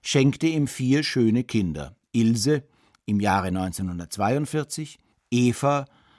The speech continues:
neunzehnhundertachtundvierzig, Sissi neunzehnhundertfünfzig und neunzehnhundertfünfundfünfzig Kurti, der sein Nachfolger werden sollte. Stolz spazierte er mit ihm durch Venedig,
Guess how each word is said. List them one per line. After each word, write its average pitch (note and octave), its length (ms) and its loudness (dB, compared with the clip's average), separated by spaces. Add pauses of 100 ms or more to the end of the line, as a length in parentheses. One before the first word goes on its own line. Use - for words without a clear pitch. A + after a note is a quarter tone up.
(120)
neunzehnhundertachtundvierzig, A2 1700 -4 (380)
Sissi C3+ 580 0 (420)
neunzehnhundertfünfzig G#2 1300 -6 (280)
und G#3 400 4 (340)
neunzehnhundertfünfundfünfzig C3+ 1600 2 (200)
Kurti, G#2 540 0 (680)
der B2+ 120 2
sein A#2 200 4
Nachfolger G2+ 580 0
werden D#2 240 -6
sollte. D#2 400 -12 (840)
Stolz - 640 4
spazierte E3 680 0
er D3 160 4
mit C3 180 2
ihm D3+ 220 2
durch A2 220 0
Venedig, A#2+ 600 2